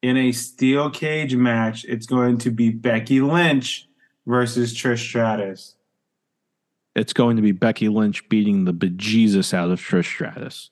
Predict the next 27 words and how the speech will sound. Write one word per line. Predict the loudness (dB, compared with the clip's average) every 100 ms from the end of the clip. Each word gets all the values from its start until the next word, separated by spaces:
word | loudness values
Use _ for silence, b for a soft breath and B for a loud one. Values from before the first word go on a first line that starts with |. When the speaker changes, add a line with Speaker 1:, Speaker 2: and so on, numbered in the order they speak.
| _ 0
Speaker 1:
Yes, | 0 0 -8 -14 -16 _ -2
I | 2
have | 2 2
Becky | 2 2
Speaker 2:
Yes. | 2 0 -4
Speaker 1:
as | -6 -8 -4
well. | -4 -2
I | 0
have | 0 2
Becky | 0 4
winning | 4 4 2
as | 2
well, | 2 2 0 -6 B B _
and | -2 2 0 -2 -10 -14 -4
definitely | 0 0 2 2 2
with | 2
what's | 0 -2 0 0 -2
been | 0 2
going | 4 2 2 2
on | 2 2 2 0
within, | -2 -2 -2 -2 -4 -6
between | -4 0 2 2
Raw | 2 4 4
and | 2 0
N | 2
X | 0 -2 -6
T | -2 0 -2